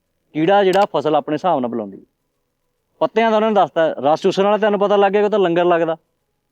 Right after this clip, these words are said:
ਜਦੋਂ ਗਿਣਤੀ ਵੱਧ ਜਾਂਦੀ ਆ, ਫਿਰ ਲਾਲ ਭੁੰਡੀ ਨੂੰ ਬੁਲਾ ਲੈਂਦਾ, ਕਰਾਈ ਸੋਪੇ ਨੂੰ ਬੁਲਾ ਲਏਗਾ, ਡਰੈਗਨ ਫਲਾਈ ਨੂੰ ਬੁਲਾ ਲਏਗਾ, ਹੋਰ ਬਹੁਤ ਸਾਰੇ ਕੀੜੇ ਹੈਗੇ। ਉਹ ਚੱਕਰ ਜਿਹੜੇ ਸਾਨੂੰ ਸਮਝਣੇ ਪੈਣਗੇ।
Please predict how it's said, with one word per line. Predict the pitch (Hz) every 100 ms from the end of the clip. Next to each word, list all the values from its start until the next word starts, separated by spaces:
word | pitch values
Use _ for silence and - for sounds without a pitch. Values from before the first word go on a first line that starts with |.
| _ _ _ _ _ _ _ -
ਜਦੋਂ | 113 147 170
ਗਿਣਤੀ | 175 170
ਵੱਧ | 170 175
ਜਾਂਦੀ | 190 208 208
ਆ, | 214
ਫਿਰ | 185 202 208 - _ 135
ਲਾਲ | 139 156
ਭੁੰਡੀ | 175 175 160
ਨੂੰ | 160
ਬੁਲਾ | 156
ਲੈਂਦਾ, | 156 147 143 135
ਕਰਾਈ | 147 160
ਸੋਪੇ | 175 170 170
ਨੂੰ | 160
ਬੁਲਾ | 151 147
ਲਏਗਾ, | 147 143 139 131 - _ -
ਡਰੈਗਨ | 131 156 165
ਫਲਾਈ | 147 147 147
ਨੂੰ | 147
ਬੁਲਾ | 139 135
ਲਏਗਾ, | 135 131
ਹੋਰ | 120 156 151
ਬਹੁਤ | 165 170
ਸਾਰੇ | 160
ਕੀੜੇ | 135 135 123
ਹੈਗੇ। | 120 120 _ _ _ _ _ _ _ _ _ _ _
ਉਹ | 208 220 -
ਚੱਕਰ | 190 - 226
ਜਿਹੜੇ | 233 220
ਸਾਨੂੰ | 220 208
ਸਮਝਣੇ | 165 196 208
ਪੈਣਗੇ। | 170 123 120 107